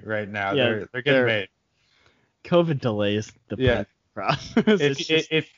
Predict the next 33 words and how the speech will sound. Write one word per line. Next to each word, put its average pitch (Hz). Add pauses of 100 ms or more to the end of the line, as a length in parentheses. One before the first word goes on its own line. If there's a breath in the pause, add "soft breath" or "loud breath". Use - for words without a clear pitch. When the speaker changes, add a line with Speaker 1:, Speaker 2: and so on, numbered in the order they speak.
(180)
Speaker 1:
if 151
you 165
want, 160
if 143
you 151
want 156
a -
shirt, 127
just, 120
uh, 107 (320)
Speaker 2:
D 123
M -
Speaker 1:
just, 110
Speaker 2:
us. 139
Speaker 1:
uh, 127
D-, 131
D 135
M 131
us 113
at, 107 (300)
at 117
Unbiased 110
Pod. 95
Speaker 2:
Give 139
it, 143
give -
Speaker 1:
Plug 135
Speaker 2:
us 139
your 131
Speaker 1:
pod 101
right 117
here. 120
Speaker 2:
size. -